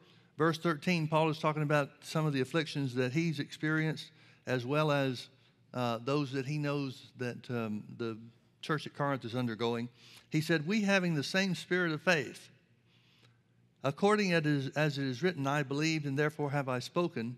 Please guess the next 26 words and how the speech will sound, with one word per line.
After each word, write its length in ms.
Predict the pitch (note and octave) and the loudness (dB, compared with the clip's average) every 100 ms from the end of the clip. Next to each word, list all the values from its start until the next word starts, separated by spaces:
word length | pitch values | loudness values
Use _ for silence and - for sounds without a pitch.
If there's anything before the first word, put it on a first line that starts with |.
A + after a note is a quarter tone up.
| _ - | _ -4
we 160 | D#3+ | 0
also, 520 | D#3+ E3+ - C3+ C3+ - | 2 0 -2 -6 -6 -4
also 340 | C3+ C3+ C#3+ C3 | -4 -4 -4 -4
believe 380 | B2+ B2+ C3+ | -4 -4 -4
and 120 | B2+ A2 | -4 -6
therefore 340 | A2+ A#2+ B2 | -6 -8 -10
speak." 380 | - - F3+ - _ _ _ _ - - - | -10 -8 -8 -8 _ _ _ _ -20 -20 -4
Now, 100 | C#3+ | -2
the 80 | D3 | 0
same 240 | G3 G#3 | 0 0
spirit 260 | F3+ F3 D#3 | 0 0 -2
of 80 | - | -2
faith 200 | F#3+ - | -4 -4
he's 140 | B2+ | -4
talking 220 | D3 C#3 | -4 -4
about 240 | C3 C#3+ C#3 | -2 -2 -2
is 80 | |
the 80 | A#2 | -6
same 260 | G#2+ D3+ D3 | -4 -4 -4
spirit 300 | - C#3+ B2+ | -4 -2 -2
of 80 | A#2+ | -4
faith 220 | C3+ B2+ | -6 -6
as 140 | G#2+ | -8
with 160 | A2+ G#2+ | -10 -6
God 260 | B2+ B2+ | -4 -2
himself. 420 | A#2 G2+ - A#2 | -4 -8 -10 -12